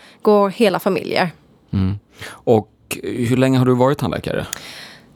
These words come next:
Speaker 1: Jag vill säga hundra år, men då ljuger jag. <laughs> Jag skulle tro att det är kanske en tolv år,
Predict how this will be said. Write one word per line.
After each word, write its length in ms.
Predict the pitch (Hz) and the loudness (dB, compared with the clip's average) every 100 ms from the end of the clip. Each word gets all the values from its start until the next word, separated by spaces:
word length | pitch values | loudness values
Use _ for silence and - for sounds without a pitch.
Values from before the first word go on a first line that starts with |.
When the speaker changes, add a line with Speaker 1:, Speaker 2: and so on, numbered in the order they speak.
| _ _ _ _ _ - | _ _ _ _ _ -2
Speaker 1:
Jag 140 | 240 | 0
vill 160 | 247 277 | 2 2
säga 240 | 269 214 | 4 4
hundra 340 | 185 190 180 190 | 4 2 2 2
år, 160 | - | 2
men 100 | 214 | 4
då 60 | 208 | 4
ljuger 320 | 196 147 - | 2 2 2
jag. 1160 | - 262 403 - 294 254 247 240 220 196 208 202 - - - | 4 4 4 0 0 2 2 2 2 2 0 0 -6 -10 0
<laughs> 0 | |
Jag 140 | 247 233 | 2 2
skulle 220 | 269 247 | 0 -2
tro 240 | - 247 | 2 2
att 140 | 233 - | 2 2
det 60 | |
är 100 | 226 | 2
kanske 440 | 226 233 220 - 208 | 2 0 -2 0 0
en 380 | 208 202 202 202 | 2 2 0 2
tolv 320 | 294 277 277 | 0 2 2
år, 240 | 277 302 | 2 2